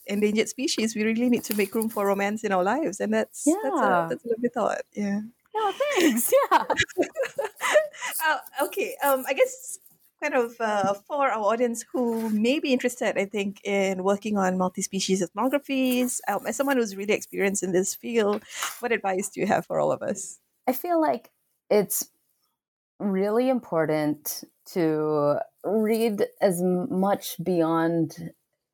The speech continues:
Speaker 2: the discipline in which you're getting trained. And so it can mean reading social theory when you're not trained as a <laughs> social theorist, when you're not coming out of the humanities, you know, and if it means, like, coming out of the humanities,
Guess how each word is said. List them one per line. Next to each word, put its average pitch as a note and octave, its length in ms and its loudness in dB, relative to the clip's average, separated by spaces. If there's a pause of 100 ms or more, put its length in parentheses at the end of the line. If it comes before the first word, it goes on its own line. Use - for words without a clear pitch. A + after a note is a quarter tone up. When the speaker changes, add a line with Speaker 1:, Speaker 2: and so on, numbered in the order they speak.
(120)
Speaker 2:
the D#3+ 280 2
discipline D#3+ 560 0
in D3 120 2
which D3 180 -2
you're D3+ 80 -4
getting C#3+ 260 4
trained. C#3+ 380 0 (520)
And F3 200 2
so E3 180 2
it D#3+ 200 -2
can E3+ 240 0
mean D#3+ 640 2
reading D#3 460 0
social D#3+ 380 -2
theory D3 800 0
when D3+ 160 0
you're D3 140 2
not D3 540 -2 (360)
trained D3 300 0
as D3 100 0
a D3+ 80 -2
<laughs> - 160 -6
social - 260 4
theorist, G#3 540 0
when G3 160 -2
you're F#3 100 0
not F3 220 0
coming F3+ 260 -2
out D#3+ 140 2
of D#3+ 80 2
the E3 60 -2
humanities, D3+ 680 0 (400)
you F3 80 -8
know, D#3+ 160 0
and E3+ 180 0
if D#3 140 0
it - 120 0
means, E3+ 440 2
like, E3 160 2
coming E3 300 0
out D3+ 120 4
of D3+ 60 -2
the D3+ 80 -4
humanities, D3 920 0